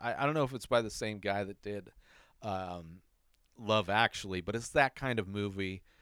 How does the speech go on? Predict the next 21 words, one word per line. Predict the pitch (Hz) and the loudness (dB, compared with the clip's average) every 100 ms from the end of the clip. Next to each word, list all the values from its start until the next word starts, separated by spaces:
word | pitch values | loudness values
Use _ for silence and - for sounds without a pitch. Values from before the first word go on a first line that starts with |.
| _ _ | _ _
You | 104 | -2
have | 101 95 | 0 0
multiple | 107 107 107 - 101 | -2 -2 -2 -4 -4
stories | 92 - 98 98 95 95 90 87 - - _ | -4 -2 0 2 2 0 -4 -6 -12 -14 _
around, | - 92 92 95 92 87 _ _ | -4 -2 0 -2 -2 -8 _ _
you | 101 | -14
know, | 92 87 82 _ _ _ _ _ | -12 -10 -12 _ _ _ _ _
kind | - 98 | -4 -4
of | 92 | -2
the | 95 | -2
center | - 107 98 | 0 0 0
theme, | 98 - 95 95 | -4 -4 -6 -6
where | 92 98 | -4 -4
Love | 95 104 101 | 0 2 4
Actually | 101 95 - | 4 2 -6
is | 90 | -14
Christmas, | - 110 95 95 90 | -8 -6 -4 -6 -10
this | - 92 - | -10 -10 -10
is | 80 | -12
New | 92 | -10
Year's. | 95 92 95 90 | -8 -6 -8 -10